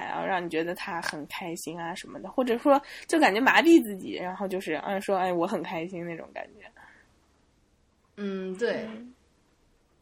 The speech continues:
Speaker 2: 就这种感觉是一个人的变化。然后我，我突然想到一个，就是之前谢霆锋说，
Speaker 1: 嗯。
Speaker 2: 他说八零后看谢霆锋是一个歌手，
Speaker 1: 嗯。
Speaker 2: 九零后看谢霆锋是一个，呃，演-，演员，电影演员。
Speaker 1: 嗯。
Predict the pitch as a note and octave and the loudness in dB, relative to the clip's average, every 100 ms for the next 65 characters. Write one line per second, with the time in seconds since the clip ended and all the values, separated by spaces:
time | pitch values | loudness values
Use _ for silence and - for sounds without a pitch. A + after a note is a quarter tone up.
0 | _ - D#4+ D#4 E4 E4+ C#4 F#3 A3+ - | _ -10 -8 -6 -6 -4 -2 -2 -6 -6
1 | B3+ B3+ G#3 A#3+ B3+ D4+ F3 E3 C#3 - | -4 -2 -2 -4 -6 -6 -6 -8 -12 -12
2 | - A3+ D#4+ D#4 A3 - - G3 E3+ F3+ | -10 -4 0 0 0 -4 -10 -8 -8 -8
3 | F#3 C#4 D4 F3+ F#3 G#3+ G#3+ G#3 B3 B3 | -6 -6 -4 -4 -2 -4 -2 -4 -2 -2
4 | A#3+ B3+ C#4 C#4 A#3+ C4 D#4+ F4 F#3 B3 | -2 -2 -2 -2 -4 -2 -2 -2 -4 -4
5 | A#3+ A#3+ A#3 - - A3 A#3 A3 B3 B3+ | -6 -14 -16 -12 -8 -2 -2 0 0 0
6 | G3+ G3 F#3+ F3+ A3 F#3+ G#3 F3+ E3+ F3 | -2 -2 -2 -2 -4 -4 -4 -6 -8 -8
7 | F3+ F3+ G#3 F3 D#3 - E3 B2 A2 G#2 | -8 -8 -8 -8 -10 -8 -6 -4 -6 -10
8 | - - G#3 G#3 A#3 A3 G#3 - _ - | -10 -4 -4 -4 -6 -8 -12 -16 _ -10
9 | F3 F#3 B3 B3 F#3+ G#3 F#3 G3 F3+ F3 | -6 -2 2 2 2 -4 -4 -4 -4 -4
10 | F#3 F3 F#3 - F3 E3+ F3+ D3+ B2+ F#2 | -6 -6 -8 -8 -10 -8 -8 -6 -6 -8
11 | C2 C#2 - - _ _ - D3 - G3 | -12 -16 -20 -20 _ _ -18 -16 -18 -20
12 | _ _ _ - F3+ C3 E3+ F3+ D#3+ C#3+ | _ _ _ -10 -8 -8 -4 -4 -4 -8
13 | D3 G3+ B3 G#3 G#3+ E3+ A3 G#3 - | -10 -4 0 2 2 0 -2 -2 -8